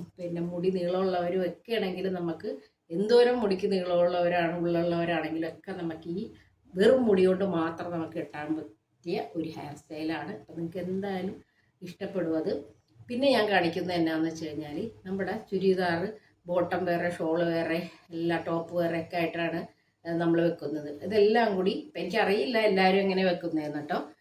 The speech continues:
അപ്പോൾ ഇതെല്ലാം കൂടി നമുക്ക് ഒരൊറ്റ ഇതിൽ, അതായത് നമുക്ക് ഒരു ബുദ്ധിമുട്ടും ഇല്ലാണ്ട്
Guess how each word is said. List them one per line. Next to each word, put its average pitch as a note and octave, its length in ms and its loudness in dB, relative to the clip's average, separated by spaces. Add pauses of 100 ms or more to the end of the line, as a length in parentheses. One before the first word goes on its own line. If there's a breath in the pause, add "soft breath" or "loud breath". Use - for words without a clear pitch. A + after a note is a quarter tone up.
(420 loud breath)
അപ്പോൾ A3+ 140 -8
ഇതെല്ലാം B3 540 2
കൂടി G#3+ 240 2
നമുക്ക് F#3+ 320 -2 (260)
ഒരൊറ്റ G3 500 -4 (140)
ഇതിൽ, - 180 2 (960)
അതായത് G#3+ 300 4
നമുക്ക് G#3 300 -2
ഒരു G#3+ 200 6
ബുദ്ധിമുട്ടും F#3+ 560 2
ഇല്ലാണ്ട് F3 340 -2